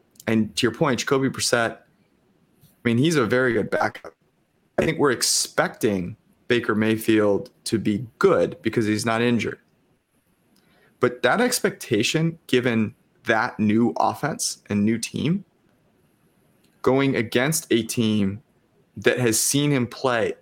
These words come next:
every single day for the past three years, and with Myles Garrett facing a rookie in Ike Ekwonu,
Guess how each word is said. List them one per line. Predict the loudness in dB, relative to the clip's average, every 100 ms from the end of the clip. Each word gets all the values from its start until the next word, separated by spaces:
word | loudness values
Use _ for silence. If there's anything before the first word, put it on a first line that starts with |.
| -4
every | -2 0 0
single | 0 0 2
day | 2 2
for | 0
the | -4
past | -4 -4 -4
three | -2
years, | -2 -2 -6 _ _ _ _ _ _ -20 -16 -2
and | 0 2
with | 2
Myles | 0 2 2 0 0
Garrett | 0 0 2 -2 0
facing | 0 0 -2 -2
a |
rookie | -2 -2 -2 -4 -6 -8 _ -6
in | -2
Ike | 0
Ekwonu, | 0 0 -2 -4 -4